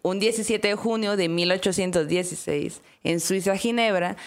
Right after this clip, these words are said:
donde en esa noche lluviosa, donde deciden, em, eh, hablar de historias,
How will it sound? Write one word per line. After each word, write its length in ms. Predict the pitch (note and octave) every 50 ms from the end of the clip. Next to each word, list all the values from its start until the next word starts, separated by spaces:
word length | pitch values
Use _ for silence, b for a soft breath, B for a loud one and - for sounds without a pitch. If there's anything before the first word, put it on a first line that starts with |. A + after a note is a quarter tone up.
| B B B B
donde 680 | _ F3+ F3+ F3 F3 E3 D#3+ D#3 D3+ D3+ D3+ C#3+ A#2+ - -
en 160 | D#3 E3+ E3
esa 320 | G2+ C#3+ E3+ E3+ E3 G3
noche 560 | F#3 F#3+ G3 G3+ G#3 G3+ - G3 E3 E3+ E3+ F#3
lluviosa, 560 | F3+ D#3+ D#3 E3+ F3 F3 F3 F3 F3 F3 D#3
donde 320 | D#3+ D#3+ D3+ D#3 D3+ C#3+ C#3+
deciden, 720 | D3 C3+ - - F#3 F#3 F#3+ F3 D#3+ D#3 E3 F3+ E3+ -
em, 600 | - - D#3 D3+ D3+ D3+ D3+ D3 C#3+ C#3+ C#3+ D3 - - - _ _ _ _ _ _ _ _ _ _ -
eh, 380 | - D3 D3 D3 D3+ D3 D3 C3+
hablar 380 | C#3+ D#3 D#3 F3 F#3+ G#3 G#3
de 60 | G3
historias, 680 | F#3 F3 - - F3 E3+ E3+ E3+ E3+ E3+ E3+ E3 - -